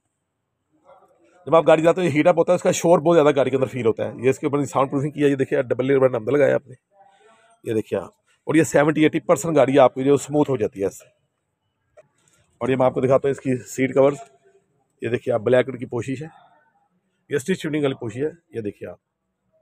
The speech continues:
और ये देखिए आप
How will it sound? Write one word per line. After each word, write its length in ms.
और 340
ये 140
देखिए 260
आप 160